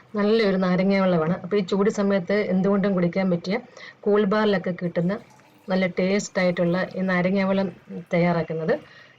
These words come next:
എങ്ങനെയാണെന്ന് നോക്കാം. അപ്പൊ നമുക്കിനി വീഡിയോ ഒന്ന് കണ്ടു നോക്കാം.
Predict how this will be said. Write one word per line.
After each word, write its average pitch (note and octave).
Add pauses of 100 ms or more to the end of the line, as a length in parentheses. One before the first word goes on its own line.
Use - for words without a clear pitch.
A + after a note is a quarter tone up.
എങ്ങനെയാണെന്ന് E3
നോക്കാം. G#3 (560)
അപ്പൊ -
നമുക്കിനി G3+ (440)
വീഡിയോ F#3+
ഒന്ന് E3
കണ്ടു D#3
നോക്കാം. A#3